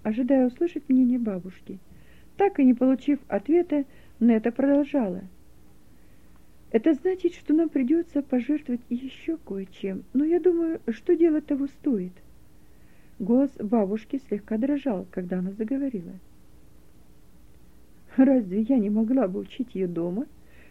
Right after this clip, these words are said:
По крайней мере, это сэкономило бы наши средства. Я ведь раньше преподавала". "Несомненно, ты могла бы, бабушка. Я не раз об этом думала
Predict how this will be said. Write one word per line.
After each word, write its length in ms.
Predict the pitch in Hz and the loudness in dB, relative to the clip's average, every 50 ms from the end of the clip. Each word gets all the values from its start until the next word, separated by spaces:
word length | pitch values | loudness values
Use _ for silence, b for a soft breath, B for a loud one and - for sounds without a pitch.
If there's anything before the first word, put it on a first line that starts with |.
| b | b
По 140 | - 233 247 | 0 0 0
крайней 340 | 247 - 262 247 233 240 233 | 2 2 4 4 6 6 6
мере, 300 | 226 233 247 269 311 - | 6 4 4 4 2 0
это 220 | - 196 196 - 226 | -4 -6 -4 -6 -6
сэкономило 680 | 220 - 247 240 - 269 254 208 180 196 196 208 233 | -4 -6 -6 -2 0 0 2 0 0 -2 -6 -6 -6
бы 140 | 277 370 370 | -2 -2 0
наши 400 | 339 247 185 185 - - - 180 - | 0 0 -2 -2 -6 -10 -14 -12 -12
средства. 460 | - 190 196 - - - - 190 185 190 - b b b b b b b | -12 -12 -12 -14 -12 -8 -6 -6 -6 -6 -10 b b b b b b b
Я 180 | 220 247 240 185 | 4 6 6 6
ведь 180 | 180 202 - | 4 2 0
раньше 360 | 240 226 202 - 180 - - | 2 2 0 0 -4 -6 -8
преподавала". 720 | 185 - 190 190 185 202 185 185 185 185 214 277 302 269 - - - - - - - - - - - - - - - - - - - - - b b b b b b b b b - - | -8 -6 -6 -4 -2 0 0 0 0 0 0 -2 -2 -4 -6 -8 -14 -20 -20 -20 -20 -20 -20 -20 -20 -20 -20 -20 -20 -20 -20 -20 -20 -20 -20 b b b b b b b b b -2 2
"Несомненно, 880 | 254 311 302 - - 359 359 392 403 403 381 339 254 214 190 185 185 - - | 2 2 2 0 0 0 0 0 0 0 0 2 2 0 0 -2 -6 -6 -2
ты 140 | - 330 320 | 0 2 2
могла 460 | 320 330 302 302 320 339 339 330 277 | 2 2 2 2 2 2 2 2 0
бы, 120 | 214 214 | 0 0
бабушка. 720 | 202 208 294 311 302 247 185 190 190 - - - 185 185 - b b b b b b | 2 2 2 2 2 0 -2 -4 -8 -10 -12 -12 -12 -12 -12 b b b b b b
Я 180 | 302 359 403 | 4 4 6
не 120 | 392 403 392 | 6 6 6
раз 260 | 349 269 240 240 233 - - - - - | 6 6 4 4 0 -4 -12 -20 -12 -4
об 220 | - 269 277 240 | 0 2 2 2
этом 280 | 254 247 247 233 247 247 | 2 2 2 2 2 4
думала 460 | 220 262 233 202 180 180 180 175 175 | 4 2 2 2 0 -2 -4 -4 -6